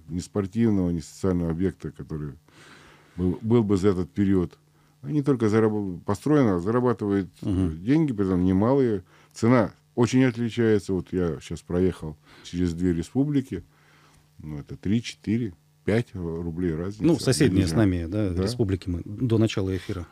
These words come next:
Speaker 2: да, говорили. Мариэл
Speaker 1: Да, и
Speaker 2: и
Speaker 1: все это
Speaker 2: Татарстан.
Speaker 1: разговоры про логистику,
Speaker 2: Мгм.
Speaker 1: мы с вами понимаем, что это досужие разговоры.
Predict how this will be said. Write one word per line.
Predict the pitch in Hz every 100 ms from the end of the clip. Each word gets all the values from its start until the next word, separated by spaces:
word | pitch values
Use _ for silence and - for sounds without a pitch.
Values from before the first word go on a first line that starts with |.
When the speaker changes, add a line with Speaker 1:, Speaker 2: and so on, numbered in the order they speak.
| -
Speaker 2:
да, | 92
говорили. | 87 95 104 143 120
Мариэл | 101 113 131
Speaker 1:
Да, | 107
и | 104
Speaker 2:
и |
Speaker 1:
все | 98 139
это | 135
Speaker 2:
Татарстан. | 117 123 120
Speaker 1:
разговоры | 110 131 131 123
про | - 113
логистику, | 117 131 156 101 104 85
Speaker 2:
Мгм. | 95
Speaker 1:
мы | 90
с |
вами | 92 90
понимаем, | 82 90 82
что | -
это | 78
досужие | 76 85 87 73 78
разговоры. | 76 71 87 95 90